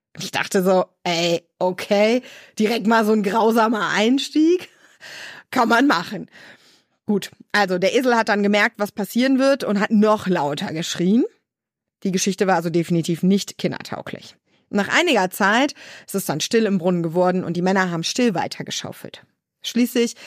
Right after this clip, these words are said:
hat dann der Bauer in das zukünftige Grab des armen Esels reingeschaut und war mega überrascht, denn der Esel hat was Erstaunliches getan. Der hat jede Schaufel voll Dreck, die auf seinem Fell landete,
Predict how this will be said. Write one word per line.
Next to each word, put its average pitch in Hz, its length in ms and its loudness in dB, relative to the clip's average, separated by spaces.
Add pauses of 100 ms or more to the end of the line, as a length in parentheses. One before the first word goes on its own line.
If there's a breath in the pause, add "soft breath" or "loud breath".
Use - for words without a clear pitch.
(240 loud breath)
hat 233 120 0
dann 240 120 2
der 202 120 4
Bauer 220 500 4
in 214 200 2
das 196 300 0
zukünftige 208 680 -2
Grab 190 400 -2
des 190 220 -8
armen 180 280 0
Esels 202 560 0
reingeschaut 202 760 0 (120)
und 190 200 2
war 180 240 0
mega 208 480 2
überrascht, 175 600 -2 (540 soft breath)
denn 214 160 2
der 202 160 2
Esel 208 520 2 (140)
hat - 200 -6
was - 240 -8
Erstaunliches 180 720 -4
getan. 165 420 -6 (720 loud breath)
Der 214 160 0
hat 311 220 -4
jede 403 320 2
Schaufel 311 480 0
voll 269 220 2
Dreck, 190 300 -2
die 196 120 0
auf - 120 -2
seinem 226 240 2
Fell 202 200 0
landete, 165 600 -2